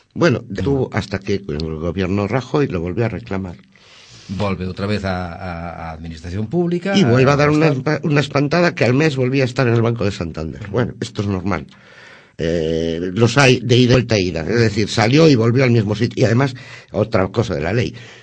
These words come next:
Speaker 1: No tuvo que pedir porque volvió al sitio que había estado.
Speaker 2: Xa.
Speaker 1: Lo cual casi me parece peor todavía que
Speaker 2: <laughs>
Speaker 1: pedirlo si no has estado, ¿no?
Speaker 2: Dice,
Speaker 1: Bueno.
Speaker 2: sí, sí.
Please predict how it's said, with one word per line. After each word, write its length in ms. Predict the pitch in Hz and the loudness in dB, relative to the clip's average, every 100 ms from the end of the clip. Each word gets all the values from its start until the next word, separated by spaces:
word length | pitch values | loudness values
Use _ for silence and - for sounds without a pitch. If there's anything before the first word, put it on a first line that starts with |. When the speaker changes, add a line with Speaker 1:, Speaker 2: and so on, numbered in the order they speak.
| - - | -6 2
Speaker 1:
No 160 | 175 | 4
tuvo 220 | 165 127 | 4 2
que 100 | 107 | 2
pedir 220 | 117 170 165 | 2 2 2
porque 220 | 147 165 | 2 4
volvió 300 | 180 175 214 | 4 6 6
al 80 | 175 | 4
sitio 320 | - 208 175 | 2 2 2
que 100 | 156 | 2
había 220 | 151 185 | 4 4
estado. 480 | 131 - 139 78 73 - 92 - _ - | 2 0 -4 -4 -8 -18 -20 -20 _ -16
Speaker 2:
Xa. 240 | - 92 78 - | -8 -8 -6 -2
Speaker 1:
Lo 120 | 117 | 2
cual 160 | 117 117 | 2 2
casi 280 | 123 120 | 0 0
me 120 | 143 117 | 0 2
parece 340 | 87 87 - | 0 -2 -4
peor 200 | 92 85 | -2 -4
todavía 500 | 80 95 98 110 127 | -2 0 0 2 2
que 100 | 165 | 4
Speaker 2:
<laughs> 60 | - | 4
Speaker 1:
pedirlo 420 | 117 131 143 156 | 6 4 4 0
si 160 | - 117 | 0 -2
no 100 | 107 | -2
has 120 | 98 | -2
estado, 480 | 110 117 175 92 82 | -6 0 0 0 -2
¿no? 100 | 113 117 180 113 120 | -4 -2 -2 0 0
Speaker 2:
Dice, 360 | 120 - 104 | 0 0 -6
Speaker 1:
Bueno. 220 | 98 107 - - | -4 -4 -6 -6
Speaker 2:
sí, 180 | 131 | -2
sí. 220 | 120 110 | -2 -2